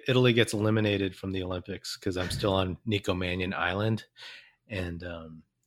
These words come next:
but yeah, I would, I would love to see Kuminga in, in Summer League.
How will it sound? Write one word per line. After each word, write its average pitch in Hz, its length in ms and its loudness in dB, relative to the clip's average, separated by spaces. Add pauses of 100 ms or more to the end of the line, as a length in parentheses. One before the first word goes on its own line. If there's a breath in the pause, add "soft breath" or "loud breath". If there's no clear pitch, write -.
but 110 140 2
yeah, 113 180 6
I - 20 4
would, 123 160 2
I 113 220 2
would 107 180 0
love 101 220 0
to 92 120 -4
see 98 720 0 (300)
Kuminga 98 480 2
in, 95 540 -6
in 101 180 -4
Summer 95 300 -2
League. 98 280 0